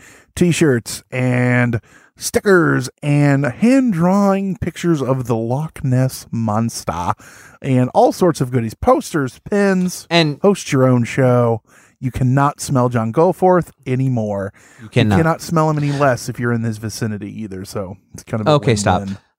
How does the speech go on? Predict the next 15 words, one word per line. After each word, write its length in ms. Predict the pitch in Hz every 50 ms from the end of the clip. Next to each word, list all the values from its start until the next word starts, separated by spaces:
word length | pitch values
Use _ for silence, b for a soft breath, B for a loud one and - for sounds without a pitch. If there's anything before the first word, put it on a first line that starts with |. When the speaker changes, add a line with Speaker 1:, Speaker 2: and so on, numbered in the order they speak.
| _ -
Speaker 2:
Uh, 360 | 135 131 123 120 120 117 117 - - - - - - _ -
no, 240 | 143 127 127 123
we're, 220 | 131 135 127 127 113
we're 180 | 120 120 117
all 220 | 107 117 139 135 120
social 260 | - 127 110 - 110
distancing. 640 | 92 98 98 - - - 87 85 - 87 90 92 92 _ _ _
Um, 300 | - 127 131 131 120 110 - _ _ 156
by 140 | - 247 269
the 80 | 233
way, 320 | 175 147 131 117 107 101 - _ _ _ _ _
huge, 960 | - - - 262 277 277 277 269 247 214 165 117 101 92 - - - - _ _
huge 540 | _ _ _ - 254 269 269 254 247 226 165 -
shout 420 | - - - 139 120 113 107 104
out, 380 | 104 104 104 101 101 104 -